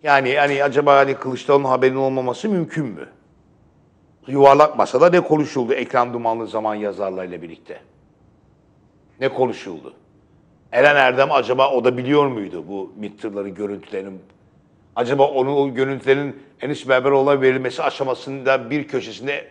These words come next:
Eren Erdem de var mıydı? Soruyorum sadece. Var mıydı? Olabilir miydi? Olabilir mi? Sayın savcılar bunu araştırıyorlardır.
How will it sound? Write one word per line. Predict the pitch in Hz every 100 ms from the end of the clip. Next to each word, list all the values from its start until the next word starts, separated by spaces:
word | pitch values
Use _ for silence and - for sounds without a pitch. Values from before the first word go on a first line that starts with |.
| _ _ _ - -
Eren | 123 135
Erdem | 127 127 131
de | 160 160
var | 160 160
mıydı? | 151 135 107 - - -
Soruyorum | - 113 117 113 92
sadece. | 80 78 76 -
Var | 95 117
mıydı? | 117 98 90
Olabilir | 95 107 113 123
miydi? | 120 95 - - _ _ _ _
Olabilir | 90 101 104 117 123
mi? | 107 - - _ _
Sayın | - - 254
savcılar | 170 135 110 160 135
bunu | 147
araştırıyorlardır. | 120 107 - - 87 71 67 65 - -